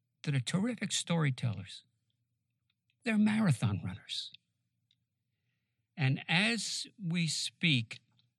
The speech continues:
for the first time,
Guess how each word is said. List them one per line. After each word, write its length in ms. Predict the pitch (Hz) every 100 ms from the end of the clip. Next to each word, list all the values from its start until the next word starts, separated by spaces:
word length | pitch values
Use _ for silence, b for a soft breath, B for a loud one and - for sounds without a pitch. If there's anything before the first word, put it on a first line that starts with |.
| _ _ _ _ _ _ _ _ _ _ _ _ _ _ _ _
for 140 | 151
the 120 | 135
first 520 | 120 - 202 208 - - _ _ -
time, 680 | - 165 165 120 107 113